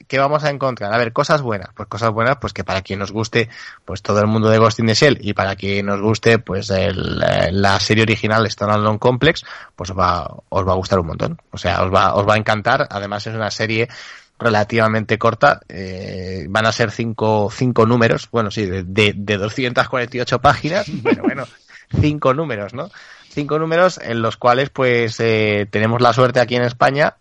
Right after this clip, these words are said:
pues, de, de tenerlos del tirón, porque recordar que esto en Japón, eh, se fue publicando, eh, un poquito por aquí,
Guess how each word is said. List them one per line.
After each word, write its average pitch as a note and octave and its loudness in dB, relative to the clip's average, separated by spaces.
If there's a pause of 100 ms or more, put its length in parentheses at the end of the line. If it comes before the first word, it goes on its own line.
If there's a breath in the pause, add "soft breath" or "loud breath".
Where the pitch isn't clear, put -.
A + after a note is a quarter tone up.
pues, G#2 -2
de, G#2 -2
de G#2+ 0
tenerlos A2 2
del A#2+ 0
tirón, C#3 4
porque A2 -6
recordar G2+ 0
que G#2+ -4
esto A2 0
en A2 0
Japón, A#2 2 (560 loud breath)
eh, G2+ -4
se G#2+ 0
fue A2+ 2
publicando, A2+ 2
eh, F#2+ -4
un G#2+ -4
poquito A2 0
por G#2 -2
aquí, B2 -4